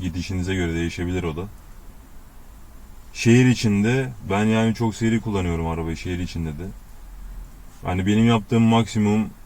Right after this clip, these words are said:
yüz kilometrede altı nokta altı şu an göstergede.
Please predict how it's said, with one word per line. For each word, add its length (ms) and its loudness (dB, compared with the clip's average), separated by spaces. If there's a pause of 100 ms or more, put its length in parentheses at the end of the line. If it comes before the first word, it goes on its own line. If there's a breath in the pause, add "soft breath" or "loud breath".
(260)
yüz 320 -2
kilometrede 760 -2 (460)
altı 360 4
nokta 280 2
altı 300 2
şu 120 -4
an 80 -4 (160)
göstergede. 580 -6